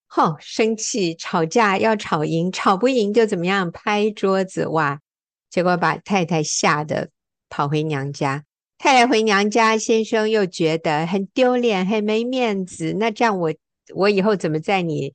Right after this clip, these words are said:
爸妈面前做人呢？然后小孩子的教育到参加一些活动，这些事情上，好像都可以变成夫妻冲突争吵的一个导火线。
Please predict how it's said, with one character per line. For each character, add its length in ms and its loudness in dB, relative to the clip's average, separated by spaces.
爸 160 4
妈 220 0
面 260 2
前 420 0
做 280 4
人 320 0
呢？ 200 -2
然 260 -2
后 240 -2
小 320 -2
孩 300 0
子 120 -2
的 140 2
教 480 0
育 480 -2
到 500 2
参 260 -6
加 220 0
一 40 -6
些 220 -2
活 300 -2
动， 380 0
这 120 2
些 200 2
事 200 -2
情 240 -2
上， 240 -2
好 140 -2
像 260 0
都 240 4
可 260 -2
以 160 -2
变 320 -2
成 360 -4
夫 260 -4
妻 640 -2
冲 320 0
突 300 -2
争 400 0
吵 320 -6
的 400 -6
一 60 -18
个 120 -2
导 200 -2
火 240 -6
线。 420 -6